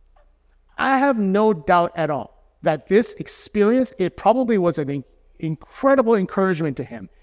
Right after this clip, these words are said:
and it probably drew him nearer to God. But because it was so personal to him alone, because it wasn't something that he could effectively communicate even, because it, it wasn't something he could easily prove, it wouldn't benefit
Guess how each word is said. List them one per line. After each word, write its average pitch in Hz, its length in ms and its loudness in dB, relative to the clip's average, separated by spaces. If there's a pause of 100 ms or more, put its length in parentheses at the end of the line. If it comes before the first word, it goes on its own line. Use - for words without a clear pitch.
(140)
and 180 80 -4
it 180 60 -4
probably 240 400 0
drew 247 340 -2
him 220 280 2
nearer 196 300 2
to 156 140 -6
God. 147 340 -2 (1000)
But - 80 -10
because 311 260 -2
it 339 40 0
was 302 100 0
so 233 180 2
personal 214 440 0
to - 360 -4
him 247 400 0
alone, 151 480 -2 (880)
because 285 320 2
it 277 120 0
wasn't 226 560 2
something 247 720 0
that 185 140 0
he 202 100 -2
could 196 200 -4
effectively 214 600 -2
communicate 190 680 0
even, 151 220 -2
because 190 280 -2 (320)
it, - 320 -6 (720)
it 220 140 2
wasn't 285 300 2
something 262 200 0
he 226 80 0
could 214 160 -4
easily 226 360 0
prove, 202 680 -2 (1160)
it 196 280 -6
wouldn't 262 340 2
benefit 220 500 0